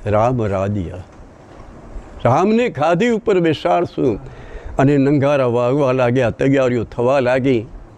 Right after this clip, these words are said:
અને એ અવાજ ગુંજી રહ્યો આકાશની અંદર, પૃથ્વી ઉપર, દિશાઓમાં કે રામ ગાદી ઉપર કાલે બેસશે,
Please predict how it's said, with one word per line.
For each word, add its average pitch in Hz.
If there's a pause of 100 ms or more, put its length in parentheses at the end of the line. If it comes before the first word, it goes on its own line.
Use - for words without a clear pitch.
(720)
અને 131
એ 214
અવાજ 160
ગુંજી 143
રહ્યો 202 (760)
આકાશની 160
અંદર, 170 (220)
પૃથ્વી 151
ઉપર, 156 (200)
દિશાઓમાં 156 (840)
કે 120
રામ 180 (720)
ગાદી 117
ઉપર 104
કાલે 98
બેસશે, 87